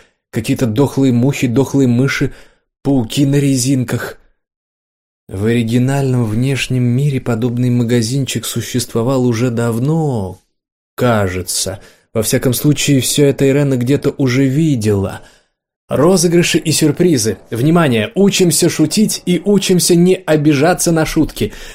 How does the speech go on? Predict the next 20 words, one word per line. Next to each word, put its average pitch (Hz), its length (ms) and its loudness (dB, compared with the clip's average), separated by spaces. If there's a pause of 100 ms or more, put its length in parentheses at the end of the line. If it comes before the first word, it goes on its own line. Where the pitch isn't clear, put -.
Обнаружив 196 520 2
в - 60 -12
камине 190 360 4
труп 202 380 0
любимого 131 460 2
кота, 117 340 0
не 143 160 0
спешите 190 680 0
падать 165 440 2
в 135 80 2
обморок. 139 480 2 (140)
Скорее 131 320 2
всего, 139 200 2
это 143 280 2
муляж. 131 560 2 (180)
Вас 139 360 2
разыгрывает 180 640 4
ваш 170 220 2
собственный 208 720 2
сынишка. 175 840 0